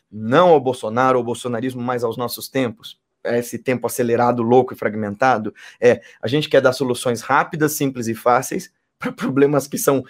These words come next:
extensos, complexos e enormes. Então, ao invés da gente sentar e refletir, a gente quer provar pontos, né? A gente quer dizer, "Não,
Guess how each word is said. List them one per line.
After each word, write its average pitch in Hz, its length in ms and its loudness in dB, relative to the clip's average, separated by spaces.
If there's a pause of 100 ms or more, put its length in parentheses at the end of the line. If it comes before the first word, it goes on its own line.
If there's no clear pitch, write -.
(160)
extensos, 165 800 0
complexos 143 720 2
e 147 80 2
enormes. 151 920 2 (320)
Então, 208 140 2
ao 247 60 4
invés 240 180 6
da 208 80 2
gente 180 220 -4
sentar 143 280 2
e 135 40 2
refletir, 135 400 -4
a 156 40 -4
gente 151 200 -8
quer 160 100 -2
provar 143 360 0
pontos, 131 440 -2
né? 113 100 -10
A 110 60 -8
gente 107 160 -14
quer 131 100 -4
dizer, 123 140 -6
"Não, 135 180 0